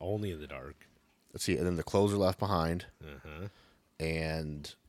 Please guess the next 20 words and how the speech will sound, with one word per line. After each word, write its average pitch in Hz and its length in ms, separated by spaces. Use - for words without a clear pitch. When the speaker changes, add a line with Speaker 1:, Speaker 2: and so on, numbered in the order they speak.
Speaker 2:
the 87 140
only 92 300
reason 87 320
that 73 100
Leguizamo 92 600
doesn't 80 260
get 78 160
taken 78 380
'cause - 100
he's 80 140
got 78 180
the 80 140
headlamp 95 540
on, 73 280
so 90 100
he's 85 60
got - 80
the 95 80
light 87 260
on. 65 300